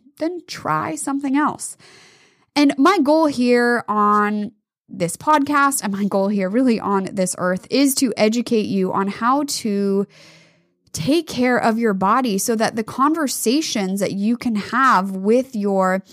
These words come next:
physical therapist, with your chiropractors, even with your surgeons, if you end up in that office, becomes collaborative. And then we can really take advantage of their training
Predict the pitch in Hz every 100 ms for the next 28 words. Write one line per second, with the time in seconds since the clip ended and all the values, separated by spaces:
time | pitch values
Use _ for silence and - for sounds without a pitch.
0 | - - 214 202 202 208 - 302 262 214
1 | 180 - 190 208 233 - 302 262 202 -
2 | 190 208 269 302 294 214 - - 277 285
3 | 202 185 185 190 180 202 208 202 190 165
4 | - 208 269 196 185 185 - - - -
5 | 202 - 240 247 226 - - 185 165 196
6 | 196 160 - - 220 - _ _ _ -
7 | - 208 269 320 349 349 240 262 269 247
8 | 233 233 202 180 180 226 247 214 185 202
9 | 196 190 190 180 - - 220 196 165 185